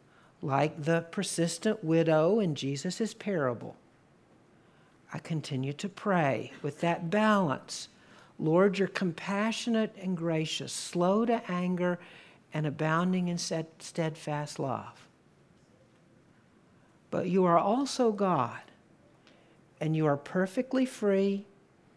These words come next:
and you are perfectly wise, and you are altogether sovereign. And so if Jesus, your son, would submit to your will in the Garden of Gethsemane, surely I, who am far,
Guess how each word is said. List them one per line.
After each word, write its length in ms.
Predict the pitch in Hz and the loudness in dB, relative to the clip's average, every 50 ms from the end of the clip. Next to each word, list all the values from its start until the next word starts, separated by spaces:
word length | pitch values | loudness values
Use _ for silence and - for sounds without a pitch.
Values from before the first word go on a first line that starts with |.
| _ _ _ _ - _ _ - - | _ _ _ _ -20 _ _ -10 -6
and 120 | 151 151 | -4 0
you 80 | 147 143 | 2 2
are 100 | 139 139 | 0 0
perfectly 680 | 139 - - - 190 190 - - 233 - 240 220 226 | -2 -6 -2 -2 -2 -2 -2 -6 -8 -4 -2 -2 0
wise, 680 | 214 190 170 151 143 139 135 139 139 139 143 135 - - - _ _ _ _ - - _ _ _ _ - | 2 2 4 4 4 2 0 0 0 -2 -2 -4 -6 -12 -14 _ _ _ _ -20 -20 _ _ _ _ -6
and 180 | 160 156 151 | -4 -2 -2
you 120 | 143 139 139 | -2 0 0
are 140 | 139 - - | -2 -2 -4
altogether 800 | - - 160 175 190 208 214 - 214 185 190 185 180 170 190 175 | 0 0 2 2 2 -2 -4 -6 -6 -2 -2 -2 -2 0 -2 -6
sovereign. 580 | - - 180 139 123 120 120 120 - - - - _ _ _ _ _ _ _ _ _ _ _ _ _ _ _ _ _ _ _ _ _ _ _ _ _ _ _ _ _ _ _ _ _ _ _ _ _ _ _ _ _ - | -4 -4 -2 -2 -2 -2 -4 -8 -12 -18 -20 -20 _ _ _ _ _ _ _ _ _ _ _ _ _ _ _ _ _ _ _ _ _ _ _ _ _ _ _ _ _ _ _ _ _ _ _ _ _ _ _ _ _ -2
And 140 | 160 160 | 0 0
so 180 | 160 - 208 208 | 2 6 8 8
if 160 | 202 185 160 | 8 8 6
Jesus, 640 | 151 160 196 226 254 277 269 - 294 277 262 - - | 0 2 4 6 8 8 8 6 4 4 4 2 4
your 160 | 240 226 226 | 4 4 4
son, 680 | 208 - - - 233 226 226 233 240 247 247 240 233 233 | 4 2 0 2 4 6 6 6 6 6 6 6 6 6
would 160 | 202 190 165 | 4 2 2
submit 640 | - - - 185 165 170 180 202 214 233 226 226 - | 2 0 -2 0 2 4 6 8 8 6 6 4 0
to 100 | - 220 | -2 -2
your 280 | 202 180 185 196 220 233 | 2 4 6 6 6 6
will 580 | 214 202 214 214 214 214 214 220 226 220 220 - | 6 6 6 6 6 8 6 6 6 4 2 0
in 160 | - 180 175 | 0 0 0
the 80 | 160 156 | 0 0
Garden 460 | 143 156 156 160 165 180 190 190 196 | 0 2 4 4 4 4 2 2 0
of 140 | 190 185 190 | -2 -4 -4
Gethsemane, 800 | - 196 190 185 - - - 180 170 160 147 127 107 95 - - - - _ _ _ _ _ _ _ _ _ _ _ _ _ _ _ _ _ _ _ _ _ _ _ _ _ _ _ _ _ _ - - - - _ | -4 -6 -6 -4 -6 -6 -6 -4 -4 -4 -4 -4 -6 -8 -12 -18 -20 -20 _ _ _ _ _ _ _ _ _ _ _ _ _ _ _ _ _ _ _ _ _ _ _ _ _ _ _ _ _ _ -20 -20 -20 -20 _
surely 520 | - - - 196 202 208 202 196 185 165 - | -10 -4 2 6 6 8 8 8 8 6 6
I, 440 | - 170 180 185 185 185 180 170 | 6 6 6 8 8 8 8 6
who 160 | 175 180 175 170 | 6 6 6 6
am 200 | 165 170 170 160 | 4 4 2 -2
far, 800 | - - - - 190 180 185 190 190 185 175 165 151 143 - | -4 -8 -4 0 2 4 4 4 4 6 6 6 6 4 4